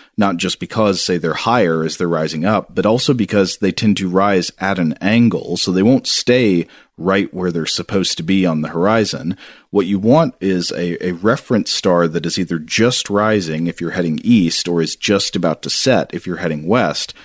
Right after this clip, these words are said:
Um, so what do you do there? Well, what you would tend to do is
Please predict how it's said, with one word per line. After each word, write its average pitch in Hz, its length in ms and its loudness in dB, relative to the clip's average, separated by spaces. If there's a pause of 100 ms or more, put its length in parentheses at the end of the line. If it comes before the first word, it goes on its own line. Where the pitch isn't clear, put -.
(320)
Um, 82 300 -2
so 104 160 0
what 92 160 2
do 92 40 0
you 85 100 -2
do 78 200 -4
there? 104 340 2
Well, 95 360 0 (340)
what 107 160 0
you 107 140 0
would 90 120 -2
tend 170 260 2
to 165 60 -2
do 82 360 -2
is 85 240 -4